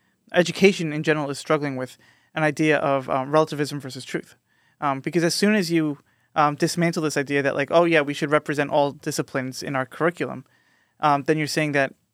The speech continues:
okay, so there's something that we're getting at. And I think it points to the universality of human nature, and that's something that Wendell Berry points, point to a lot, points to a lot. I think he would say that ultimately good education, um, helps you to become a better person.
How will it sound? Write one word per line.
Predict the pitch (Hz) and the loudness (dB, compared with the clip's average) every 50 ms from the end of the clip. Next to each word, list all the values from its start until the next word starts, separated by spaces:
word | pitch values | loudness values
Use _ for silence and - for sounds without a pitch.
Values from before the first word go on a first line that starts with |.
| _ _ _ _ _ - | _ _ _ _ _ -16
okay, | - - 143 143 | -10 -6 -6 -6
so | 135 - | -4 -4
there's | 143 147 151 151 | -2 -2 -2 -2
something | - - 175 156 156 170 156 | -2 -4 -4 -4 -4 -4 -4
that | 147 139 - | -4 -4 -4
we're | 151 143 | -4 -6
getting | 143 135 147 139 147 - - | -4 -2 -2 -4 -4 -6 -10
at. | 123 - - _ _ _ _ _ _ _ _ _ _ | -14 -14 -16 _ _ _ _ _ _ _ _ _ _
And | - 185 | 2 2
I | 190 | 4
think | 185 - 190 | 4 4 2
it | 202 196 | 2 2
points | - - 202 190 - | 2 2 2 2 2
to | - | 0
the | 165 156 | 0 0
universality | 147 156 156 147 147 135 - 147 143 139 135 | 0 0 0 0 0 0 2 2 2 2 0
of | 131 | -4
human | - - 160 143 127 127 | -4 -4 -4 -4 -4 -4
nature, | 127 131 131 120 - 131 | -6 -6 -6 -6 -6 -6
and | 127 135 | -4 -4
that's | 143 - | -4 -2
something | - 170 147 147 139 | -4 -4 -4 -2 -4
that | 139 139 | -4 -2
Wendell | 139 139 139 | -2 -2 -2
Berry | 135 135 139 131 127 | -2 0 0 0 0
points, | 123 _ - 143 135 131 - - - _ _ | -4 _ -4 -4 -4 -4 -6 -16 -20 _ _
point | - - 143 127 | -10 -10 -8 -6
to | - 131 127 | -6 -4 -4
a | |
lot, | 123 131 131 131 - - - _ | 0 2 2 2 2 -2 -10 _
points | - 175 175 165 | -2 -2 -2 -2
to | - 147 | -2 -2
a | 131 | 0
lot. | 127 123 117 - _ - - - _ _ _ _ - | 0 0 0 -2 _ -16 -20 -20 _ _ _ _ -4
I | - 147 143 | 0 0 0
think | 139 - 160 151 131 | 0 -2 -6 -6 -4
he | - 156 | -4 -2
would | 147 139 131 | -2 -4 -4
say | - - 143 135 | -2 -2 -2 0
that | 135 127 123 - _ _ _ _ _ _ - | 0 -2 -2 -4 _ _ _ _ _ _ -4
ultimately | - 165 160 - - 147 143 - 139 139 131 - _ _ _ _ - | -2 -2 -2 -2 -6 -8 -4 -4 -4 -6 -6 -10 _ _ _ _ -4
good | - 156 151 | -2 0 0
education, | - 151 143 139 139 - - - 143 131 - - 131 127 123 127 _ _ _ _ _ _ _ - | 2 0 -2 -2 -4 -8 -6 -6 -6 -6 -6 -8 -8 -8 -8 -12 _ _ _ _ _ _ _ -4
um, | - 143 135 131 123 123 123 _ _ _ _ _ _ _ _ _ | -2 0 0 0 -2 -4 -10 _ _ _ _ _ _ _ _ _
helps | - - 156 - - | -4 -4 -4 -2 -4
you | 165 139 | -12 -12
to | - - - | -12 -10 -8
become | - 135 - 139 131 127 - | -8 -6 -4 -6 -6 -4 -6
a | 139 | -8
better | 127 _ - 135 127 123 123 120 | -8 _ -4 -4 -4 -4 -4 -8
person. | _ _ - - - 135 131 - - - - | _ _ -12 -6 -6 -6 -4 -6 -10 -12 -16